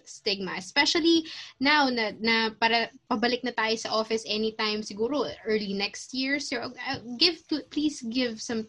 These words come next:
tips on how we would be able to deal and, um, pace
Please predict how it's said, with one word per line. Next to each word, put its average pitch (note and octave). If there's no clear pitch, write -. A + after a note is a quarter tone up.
tips -
on A3
how A3
we A3
would G3+
be G#3+
able G#3+
to A#3+
deal A3
and, G#3
um, G#3+
pace D#4+